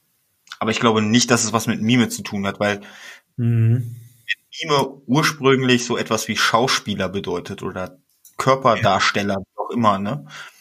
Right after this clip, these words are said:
Speaker 2: Ja.
Speaker 1: Äh, wüsste ich, was Meme damit zu tun haben soll, außer dass viele Memes halt Fotos sind. Aber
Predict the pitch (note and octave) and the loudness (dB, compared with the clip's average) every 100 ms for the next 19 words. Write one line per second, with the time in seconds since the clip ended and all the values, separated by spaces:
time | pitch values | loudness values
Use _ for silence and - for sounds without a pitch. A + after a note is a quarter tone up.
0 | - _ - A2+ G#2 G#2 G2+ A2 B2 - | -20 _ -6 0 4 4 4 2 0 -2
1 | _ _ - - A2+ B2 A#2 G#2 G2+ G2+ | _ _ -20 -14 -2 2 4 2 -2 -8
2 | G2 A#2+ A2 G#2+ G#2+ G2 G#2 A2+ A#2+ G2+ | -6 -4 0 2 0 -2 2 2 2 0
3 | A2+ G#2+ G#2 - A#2 A2+ G#2+ A#2+ - G2+ | 0 -2 -2 -4 -2 -2 0 -2 0 -2
4 | - A#2 A2+ F#2 - F2+ - _ _ - | 0 0 0 -6 -6 -10 -14 _ _ -20
5 | _ _ _ _ _ _ _ _ _ - | _ _ _ _ _ _ _ _ _ -20
6 | - _ _ _ _ G#2+ F#2+ F#2+ F#2 F#2 | -20 _ _ _ _ -2 2 2 0 -4